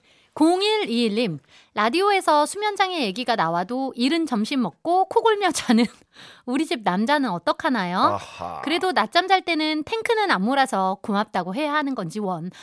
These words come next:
Speaker 1: 아, 낮잠 잘 때는 그, 그렇게 탱크까지는 안 몰고.
Speaker 2: 어,
Speaker 1: 어.
Speaker 2: 봐주시는구나, 그래도.
Speaker 1: 소음이 좀 적은 차를 모시나 보다.
Speaker 2: 그럼 차라리, 차라리 낮에 탱크 몰지. 밤에 몰면 정말 잠 안 오는데, 옆 사람.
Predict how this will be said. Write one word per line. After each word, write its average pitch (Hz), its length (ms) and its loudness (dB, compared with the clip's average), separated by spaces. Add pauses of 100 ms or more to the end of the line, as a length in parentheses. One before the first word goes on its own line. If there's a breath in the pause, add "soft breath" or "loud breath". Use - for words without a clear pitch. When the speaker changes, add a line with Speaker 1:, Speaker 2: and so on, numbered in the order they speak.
(140 loud breath)
Speaker 1:
아, 175 340 -4
낮잠 185 300 -2
잘 262 140 -2
때는 208 260 -4
그, - 80 -16 (140)
그렇게 - 300 -8
탱크까지는 349 600 -2
안 170 140 -4
몰고. 208 540 -6
Speaker 2:
어, - 20 -4
Speaker 1:
어. 110 600 2
Speaker 2:
봐주시는구나, 113 600 -2
그래도. 92 340 -4
Speaker 1:
소음이 381 340 0
좀 285 120 -4
적은 233 300 -4
차를 269 220 -2
모시나 196 300 -4
보다. - 240 -10
Speaker 2:
그럼 220 160 -4
차라리, 269 480 -2 (200 soft breath)
차라리 247 280 0 (140)
낮에 143 520 6 (480)
탱크 185 220 0
몰지. 98 640 -4
밤에 156 240 2
몰면 226 280 2
정말 330 300 -2
잠 165 180 -4
안 117 100 2
오는데, 123 280 -2
옆 98 120 -4
사람. 117 560 -6